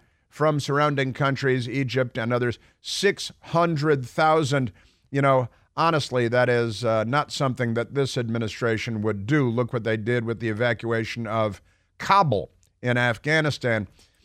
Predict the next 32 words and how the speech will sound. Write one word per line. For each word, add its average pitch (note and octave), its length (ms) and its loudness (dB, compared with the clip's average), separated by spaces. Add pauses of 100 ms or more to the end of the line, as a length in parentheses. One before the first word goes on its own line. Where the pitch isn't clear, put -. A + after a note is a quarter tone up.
(160)
This D3+ 320 2
is C3 160 0
not C3 260 -2
something A#2+ 460 -2
that A2+ 160 2
they're A2 180 2
up A#2+ 140 -2
to. G#2 180 -2
And G#2+ 140 -2
that C3+ 160 0
number, C3+ 320 0
I A2+ 120 2
think, A#2 220 -4
is A2+ 140 -4
twice D3 500 -2
the B2+ 140 -2
number A2 400 0 (400)
of A2 260 2
British D#3 380 2
troops E3 480 0
at G#2 320 -2
Dunkirk, D#3 880 2 (840)
which B2+ 240 -2
required C#3+ 520 4
an C3+ 100 2
all-out D3 500 2
national C#3 720 0
effort C#3+ 540 -4
to B2 100 -4
remove A#2+ 420 0
their A#2+ 200 2
troops - 640 -4